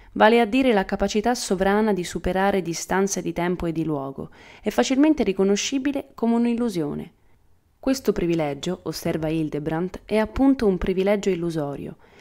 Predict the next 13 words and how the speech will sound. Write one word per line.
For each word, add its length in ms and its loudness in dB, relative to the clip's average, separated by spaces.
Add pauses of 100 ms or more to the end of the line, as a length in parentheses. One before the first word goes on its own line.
(260)
il 140 2
sogno 600 2
è 60 -2
superiore 680 2
al 180 -2
tempo 400 0
e 80 2
allo 240 -2
spazio 800 -10
come 220 2
il 120 2
pensiero 500 -2
vigile, 540 -10